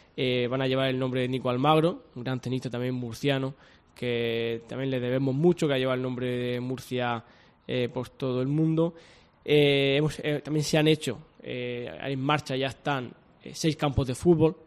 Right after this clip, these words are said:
se les ha cambiado el césped. Oye, son inversiones que al final hacen que la gente, los ciudadanos de Murcia, pues puedan disfrutar en mejores condiciones y tengan unas instalaciones, pues, poco a poco que vamos mejorando.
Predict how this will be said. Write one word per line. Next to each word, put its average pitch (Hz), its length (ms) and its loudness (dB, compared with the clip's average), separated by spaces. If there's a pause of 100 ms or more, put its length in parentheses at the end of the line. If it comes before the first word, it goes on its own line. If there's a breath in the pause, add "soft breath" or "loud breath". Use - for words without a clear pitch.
(300)
se - 140 -20
les - 220 -16
ha 131 80 -6
cambiado 131 640 -2
el 123 160 -6
césped. 139 560 -2 (880 loud breath)
Oye, 123 240 -4
son 135 160 -4
inversiones 139 840 0
que - 160 -8
al 120 80 -6
final 127 420 -2 (560 soft breath)
hacen 143 360 0 (320)
que 117 560 -8
la 127 140 -4
gente, 151 640 0
los 123 120 -12
ciudadanos 131 440 -2
de 135 80 -2
Murcia, 139 340 -2
pues 127 140 -8
puedan 139 360 0
disfrutar 143 420 -2
en 131 80 -2
mejores 131 300 -2
condiciones 143 640 0 (380 loud breath)
y 135 120 -6
tengan 135 560 -2
unas 135 160 -4
instalaciones, 139 640 -2
pues, 120 640 -10 (240)
poco 156 200 2
a 151 100 2
poco 165 360 2
que 139 120 -10
vamos 139 240 -2
mejorando. 139 580 -2